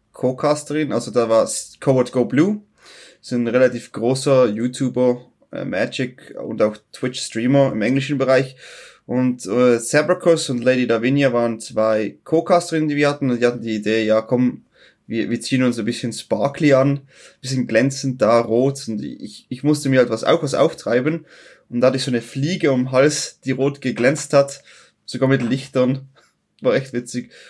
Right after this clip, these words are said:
Und Coward Go Blue kam im Ganzkörper-Rotglanzanzug, das war noch viel besser. Also es war schon sehr witzig, das anzusehen, ja.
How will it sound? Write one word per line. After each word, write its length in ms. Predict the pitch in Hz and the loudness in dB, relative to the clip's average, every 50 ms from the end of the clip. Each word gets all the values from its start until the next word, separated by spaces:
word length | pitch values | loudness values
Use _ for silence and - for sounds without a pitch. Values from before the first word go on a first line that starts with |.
| - - - | -20 -14 -8
Und 260 | - 127 127 123 - | -4 -4 -4 -2 2
Coward 260 | - 160 185 196 196 | 2 4 4 4 2
Go 100 | 196 175 | 0 0
Blue 200 | 131 135 147 165 | 2 2 0 0
kam 200 | 160 180 156 135 | 2 2 2 2
im 100 | 123 - | 2 2
Ganzkörper-Rotglanzanzug, 1600 | - 131 139 151 - - - - 110 107 - 110 107 104 104 107 107 - - 120 95 - 139 - - - 190 160 139 - 160 127 127 | 2 2 2 2 -2 -6 -2 0 0 0 0 -4 -6 -4 -4 -8 -8 -6 -4 -4 -2 -2 -4 -4 -2 0 0 0 0 0 -2 -2 0
das 120 | 143 135 | -2 -2
war 80 | 139 131 | 0 0
noch 160 | 139 139 - | 0 0 -2
viel 160 | - 170 151 | 0 -2 0
besser. 460 | 143 165 139 135 - - 156 147 151 - 240 254 262 254 226 - - | 2 2 0 0 0 0 0 0 0 -2 -4 -2 0 0 0 0 0
Also 200 | 131 131 123 123 | 0 0 0 0
es 60 | 135 | 2
war 120 | 127 123 | 0 0
schon 360 | 131 139 131 127 135 127 - - - | 0 0 0 0 -2 -4 -6 -12 -18
sehr 360 | 131 - - - 123 120 120 | -18 -16 -6 0 2 2 2
witzig, 260 | 113 120 120 - 120 107 | 2 -2 -8 -8 -8 -8
das 140 | 107 104 | -8 -6
anzusehen, 540 | - - 110 110 - 113 107 110 110 110 110 | -4 -4 -4 -4 -6 -12 -10 -8 -8 -8 -8
ja. 180 | 113 113 110 | -10 -12 -12